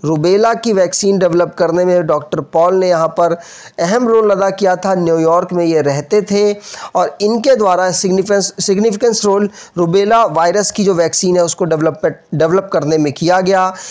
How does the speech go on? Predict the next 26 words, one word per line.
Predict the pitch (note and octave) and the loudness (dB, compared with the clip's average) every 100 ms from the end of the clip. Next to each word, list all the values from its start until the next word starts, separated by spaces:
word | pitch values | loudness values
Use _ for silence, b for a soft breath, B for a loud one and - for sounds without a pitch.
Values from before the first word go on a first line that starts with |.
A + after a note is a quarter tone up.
| B _ | B _
पचास | A3+ A3+ A3 A#3+ - | -4 0 0 0 -2
साल | A3 G3 | 0 0
की | F#3+ G#3 | 0 0
उम्र | F#3 F3 | 0 0
में | D#3+ F3 | 0 0
इनका | E3 E3+ G3+ - B B | 0 0 -4 -4 B B
निधन | G#3+ G3 E3 D#3+ | -2 -2 -2 -2
हो | C3 B2+ | -2 -2
गया। | A#2+ A#2+ A#2+ A#2+ B B - | -2 0 -2 -4 B B -4
rubella | D3+ E3 F#3+ G#3 A3+ | -2 0 2 2 0
की | A#3 | 0
बात | G#3 G3 F#3+ | 0 0 0
करें | G#3+ F#3+ G3 G3 B B | 0 0 0 -2 B B
तो | G3+ | 2
ये | G#3+ | 2
German | D#3+ G3 G#3 A3+ C4 | 2 2 2 2 0
missiles | A#3 G3+ - G#3+ G#3+ F#3+ | 2 0 0 0 0 -2
होते | F3 F#3 | -4 -2
हैं, | F3 F#3 | 0 0
छोटे-छोटे | F#3 F#3+ F3+ F#3+ F3 | 0 -2 -2 -2 -2
दाने | D#3+ D#3 E3+ G3 | 0 0 2 0
हो | E3+ | 0
जाते | E3+ D#3+ - E3+ | 0 -2 -2 -2
हैं | E3+ F3 - | -2 -2 -2
pus | E3+ | -4
जैसे, | C#3+ D3+ D3 F3 E3+ | 0 0 0 -2 -2